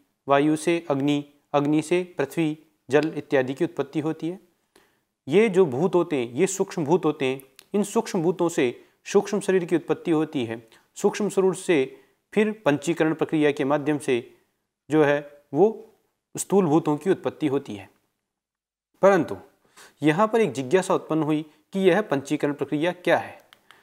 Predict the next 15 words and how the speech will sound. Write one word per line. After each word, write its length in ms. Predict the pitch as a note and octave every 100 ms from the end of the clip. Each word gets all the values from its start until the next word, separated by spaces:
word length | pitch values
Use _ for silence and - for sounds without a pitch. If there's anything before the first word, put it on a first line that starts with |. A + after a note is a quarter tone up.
| _ _
तो 240 | - - -
अब 200 | E3 F3
हम 380 | D#3+ E3+ F3 -
पंचीकरण 420 | C#3+ C3+ D3+ D#3
प्रक्रिया 420 | D#3 C#3 C#3 C3 B2+
का 120 | E3+
अध्ययन 500 | F#3 - A#2+ C3 E3
करने 340 | C#3 A#2+ B2+
जा 180 | A#2+ A#2
रहे 180 | G#2+ G#2
हैं। 180 | F#2+ _ _ _ _ _ _
पंचीकरण 460 | D#3 D#3 F3 E3 G#3+
प्रक्रिया 400 | G#3 D3+ D3+ F3+
क्या 220 | F3+ E3
है? 200 | A2 -